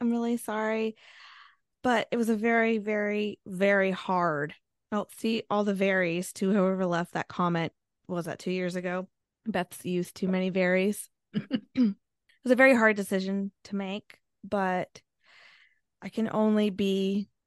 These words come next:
the best of me in so many things, and I gotta be a really good mom-, mommy right now. We are gonna put out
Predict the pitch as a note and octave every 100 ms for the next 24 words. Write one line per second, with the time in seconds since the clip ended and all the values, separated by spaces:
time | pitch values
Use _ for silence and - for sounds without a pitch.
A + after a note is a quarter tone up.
0 | - G#3 G3 F3+ F#3+ G3 F#3 G3 F#3+ F#3+
1 | F#3+ F#3 F#3 F#3 F#3+ G3 F3+ F#3 G3 G3+
2 | F#3+ E3+ E3 E3 D#3 D#3 E3 E3 D#3+ F3
3 | F3 E3+ G3 F#3+ F#3 - G#3+ G#3 G#3 G#3+
4 | G#3 G#3 - G#3 G3+ G#3+ A3 _ _ -
5 | A#3+ A#3+ B3 C4+ B3+ B3 A#3 A#3